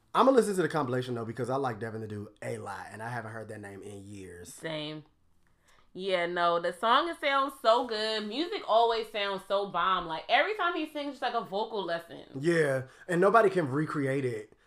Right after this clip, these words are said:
Speaker 1: You can't even sing along with him anymore because he be going off so hard.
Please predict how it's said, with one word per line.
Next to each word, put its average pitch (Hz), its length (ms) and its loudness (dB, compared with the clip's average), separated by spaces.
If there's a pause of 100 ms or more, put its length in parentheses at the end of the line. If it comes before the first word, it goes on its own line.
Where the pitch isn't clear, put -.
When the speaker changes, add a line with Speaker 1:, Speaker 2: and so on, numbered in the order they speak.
Speaker 1:
You 160 100 -6
can't 220 180 4
even 165 140 2
sing 175 240 -2
along 139 420 -2
with 127 160 -4
him 131 140 -2
anymore 123 300 -4
because 123 280 -6
he 135 60 -6
be 123 120 -6
going 123 280 -4
off 117 300 -8
so 120 240 -8
hard. 107 440 -8